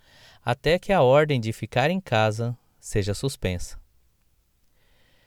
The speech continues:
É preciso ficar claro que não existe essa coisa de não adorar.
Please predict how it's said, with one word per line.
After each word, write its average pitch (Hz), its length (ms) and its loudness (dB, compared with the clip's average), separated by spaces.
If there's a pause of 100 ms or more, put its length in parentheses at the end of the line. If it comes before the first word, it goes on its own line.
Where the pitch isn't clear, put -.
(200)
É 196 60 -6
preciso 226 480 -2
ficar 170 380 -2
claro 131 500 0
que 104 500 -4 (220)
não 175 260 0
existe 165 540 -4
essa 156 220 0
coisa 139 440 -2
de 117 120 -4
não 113 200 0
adorar. 117 540 -2